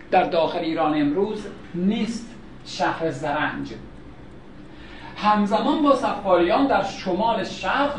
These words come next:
حکومت با فرهنگ سامانیان به وجود آمد. قبلاً درباره‌اش اشاره کردم. سامانیان از دویست و هفتاد تا سیصد و هشتاد بر ایران حاکمیت داشتند.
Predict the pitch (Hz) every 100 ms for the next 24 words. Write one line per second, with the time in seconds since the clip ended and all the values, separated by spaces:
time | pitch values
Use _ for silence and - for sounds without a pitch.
0 | 185 170 180 165 - 254 - - - -
1 | - 185 214 240 240 - - - - -
2 | 175 170 160 165 160 165 170 220 233 190
3 | - 147 151 143 139 - - - 165 -
4 | - - 170 - 165 160 151 143 131 -
5 | 135 135 160 147 139 190 190 - - -
6 | - - 196 180 175 165 185 233 170 170
7 | 143 156 165 - - 180 - - 175 170
8 | 196 - - 160 180 - - 180 - 214
9 | 220 196 185 - 233 208 - 147 - -
10 | - - - 175 170 185 175 185 165 160
11 | 165 - 156 147 156 156 175 196 190 147
12 | - 127 123